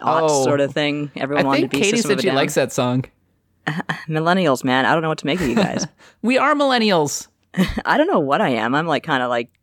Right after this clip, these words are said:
Speaker 1: you know,
Speaker 2: We are an
Speaker 1: I'm,
Speaker 2: exennial.
Speaker 1: I'm an exennial. I totally am. But either way, I was never into the, the screaming sort of thing that really took over in the aughts.
Speaker 2: I went, after I finished Final Fantasy ten, I went back.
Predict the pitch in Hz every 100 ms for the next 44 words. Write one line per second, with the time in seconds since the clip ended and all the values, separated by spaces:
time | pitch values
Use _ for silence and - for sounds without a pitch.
0 | _ 131 131 156 160 147 113 165 - 135
1 | 127 120 113 - _ - 143 - 135 -
2 | 127 117 110 117 147 127 123 123 123 139
3 | 135 135 131 120 127 139 139 127 135 131
4 | 127 123 117 - _ _ _ _ _ 143
5 | - - - 156 151 147 135 - 139 127
6 | 135 123 120 135 127 143 123 127 127 120
7 | 117 85 107 - - _ _ _ - 190
8 | 190 196 190 208 180 - - 196 214 185
9 | - 175 165 151 147 143 139 127 139 131
10 | 127 123 120 123